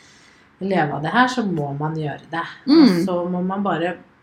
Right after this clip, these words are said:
Speaker 1: jeg tenker også at jeg ville valgt ut én ting som jeg solgte,
Speaker 2: Ja.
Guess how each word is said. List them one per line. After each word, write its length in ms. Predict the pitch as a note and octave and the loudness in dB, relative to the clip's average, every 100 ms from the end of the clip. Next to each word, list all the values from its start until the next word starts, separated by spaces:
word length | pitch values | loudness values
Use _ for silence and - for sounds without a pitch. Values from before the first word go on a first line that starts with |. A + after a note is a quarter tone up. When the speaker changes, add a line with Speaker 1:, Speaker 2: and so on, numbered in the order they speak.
| _ _ _ _ _ - | _ _ _ _ _ 0
Speaker 1:
jeg 320 | A3 A#3 C#4 | 2 4 2
tenker 400 | C#4 - G3+ G3 | 0 -2 -2 -6
også 360 | F3 - - B3+ - F#3+ | -6 -10 -2 0 0 -2
at 140 | G3 | -4
jeg 140 | F#3+ | -4
ville 200 | F#3 G3 G3 | -4 -4 -4
valgt 400 | E3 E3+ F3+ - | -4 -4 -6 -10
ut 460 | F3+ G3 - - _ _ _ _ _ _ | -8 -8 -14 -20 _ _ _ _ _ _
én 420 | A3 A3 A#3 C4 B3 | -2 2 2 2 0
ting 440 | B3 C4 A3 - _ | 0 0 -2 -6 _
som 180 | - F3+ | -14 -8
jeg 160 | F3 F3+ | -6 -4
solgte, 460 | E3 - - D#3+ C3 - _ - | -6 -6 -8 -8 -8 -14 _ -6
Speaker 2:
Ja. 160 | F#3 | -4